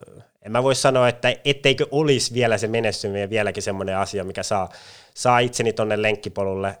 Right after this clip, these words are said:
lähtemään. Että ehkä, ehkä sen rinnalle on tullut vaan erilaisia asioita ja sit on oppinut hyväksymään, hyväksymään tietyissä, tietyissä rajoitteissa, että aikana on loukkaantumisia ja erilaisia syitä, esimerkiksi se, että ei vaan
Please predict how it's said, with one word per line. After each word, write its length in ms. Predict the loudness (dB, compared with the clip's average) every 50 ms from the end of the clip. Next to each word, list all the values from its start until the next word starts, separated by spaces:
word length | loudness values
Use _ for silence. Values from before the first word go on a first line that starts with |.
| -8
lähtemään. 720 | 0 4 4 4 2 0 -6 -6 -4 -2 0 0 0 -2 -4
Että 200 | -6 -4 0 0
ehkä, 260 | 0 0 0 -2 -4
ehkä 280 | -4 -4 -6 -6 -4
sen 200 | -4 -4 -4 -4
rinnalle 420 | -4 -4 -2 0 0 0 2 2 0
on 100 | 0 -2
tullut 360 | -2 -2 0 0 -2 -2 0
vaan 180 | 2 2 4 4
erilaisia 520 | 2 2 2 2 0 0 0 0 0 0
asioita 400 | 0 0 0 -2 -2 -2 -2 -2
ja 80 | -4 -4
sit 180 | -6 -6 -6
on 100 | -4 -4
oppinut 320 | -4 -6 -6 -6 -6 -4 -4
hyväksymään, 680 | 0 0 0 0 0 -4 -6 -2 0 0 0 0 -2 -4 -12 -20 -20 -20 -20 -20 -20 _ -6
hyväksymään 600 | -2 0 2 0 2 0 0 2 2 2 2 2
tietyissä, 520 | 2 2 2 2 2 -2 0 0 0 0 -2 -4 -4
tietyissä 420 | -4 -4 -2 -2 -4 0 0 2
rajoitteissa, 720 | 2 4 4 2 2 0 -2 -2 -2 -2 -2 0 0 -2
että 240 | -2 -2 -2 -2 -2
aikana 380 | 0 0 -2 -2 -2 0 0 0
on 200 | 2 0 2 2
loukkaantumisia 800 | 2 2 2 0 0 -2 0 0 -2 -4 -4 -4 -4 -2 -2 -2
ja 80 | 0
erilaisia 520 | 0 0 -2 0 0 0 0 0 0 -2 -4
syitä, 320 | -2 -4 -4 -4 -4 -4
esimerkiksi 440 | -4 -4 -4 -6 -6 -8 -8 -8 -6
se, 100 | -4 -4
että 200 | -4 -6 -6 -8
ei 100 | -4 0
vaan 240 | 0 0 0 -2